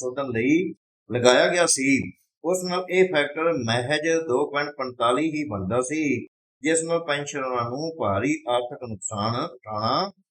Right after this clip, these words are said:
ਪਿਆ ਹੈ। ਜਦੋਂ ਤੋਂ ਹੀ ਛੇਵੇਂ ਤਨਖਾਹ ਕਮਿਸ਼ਨ ਦੀ ਰਿਪੋਰਟ ਲਾਗੂ ਕੀਤੀ ਗਈ ਹੈ, ਉਦੋਂ ਤੋਂ ਹੀ ਪੈਨਸ਼ਨਰਾਂ ਨੇ ਸਰਕਾਰ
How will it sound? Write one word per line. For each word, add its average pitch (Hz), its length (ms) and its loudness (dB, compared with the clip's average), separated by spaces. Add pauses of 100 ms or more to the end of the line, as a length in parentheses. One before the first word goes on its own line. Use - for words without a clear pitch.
(200)
ਪਿਆ 123 200 8 (760)
ਹੈ। 113 280 4 (520)
ਜਦੋਂ 143 200 4
ਤੋਂ 190 240 -2
ਹੀ 196 100 -8
ਛੇਵੇਂ 170 240 -4
ਤਨਖਾਹ 165 300 -4
ਕਮਿਸ਼ਨ 165 380 -8
ਦੀ 165 80 -6
ਰਿਪੋਰਟ 147 480 -4
ਲਾਗੂ 143 220 0
ਕੀਤੀ 160 360 -8
ਗਈ 175 160 -2
ਹੈ, 139 280 2
ਉਦੋਂ 160 380 -4
ਤੋਂ 160 160 -10
ਹੀ 160 180 -4
ਪੈਨਸ਼ਨਰਾਂ 135 520 -4
ਨੇ 123 200 -4
ਸਰਕਾਰ 123 520 0